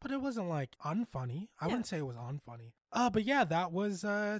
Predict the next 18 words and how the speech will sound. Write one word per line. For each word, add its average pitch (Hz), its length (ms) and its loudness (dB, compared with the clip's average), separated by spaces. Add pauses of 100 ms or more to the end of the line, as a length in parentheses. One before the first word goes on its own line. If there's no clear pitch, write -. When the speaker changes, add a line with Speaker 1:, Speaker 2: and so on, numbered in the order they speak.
(180)
Speaker 1:
Digital 147 420 -4
Circus, 156 720 -6
and 135 120 -2
stick - 240 -8
around 160 340 -2
for 214 100 -6
a 196 40 -2
short 185 320 -6
time 151 280 -4
where 143 120 -4
we 151 160 -2
will 151 160 -4
be 170 360 -4
guessing 220 500 0
the 214 100 0
year 190 600 -4
for 185 760 -2
scary 190 560 -10